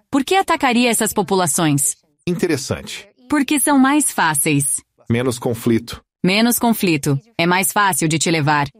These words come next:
Speaker 1: Não escolho alguém com a mesma capacidade que eu porque sou um covarde.
Speaker 2: Oh, sim, é verdade.
Speaker 1: É assim que sabe.
Speaker 2: Uma curiosidade que tenho. Qual é o motivo em comum entre todos os diferentes serial killers que você entrevistou?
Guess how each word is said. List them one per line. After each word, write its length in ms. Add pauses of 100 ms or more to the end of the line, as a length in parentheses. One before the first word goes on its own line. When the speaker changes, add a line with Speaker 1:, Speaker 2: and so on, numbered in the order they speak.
Speaker 1:
Não 160
escolho 380
alguém 260
com 140
a 80
mesma 260
capacidade 560
que 140
eu 100
porque 260
sou 160
um 60
covarde. 640 (240)
Speaker 2:
Oh, 240
sim, 360
é 40
verdade. 600 (560)
Speaker 1:
É 100
assim 240
que 140
sabe. 420 (420)
Speaker 2:
Uma 140
curiosidade 720
que 80
tenho. 480 (500)
Qual 240
é 60
o 60
motivo 400
em 80
comum 480
entre 260
todos 460
os 120
diferentes 520
serial 260
killers 480
que 100
você 260
entrevistou? 600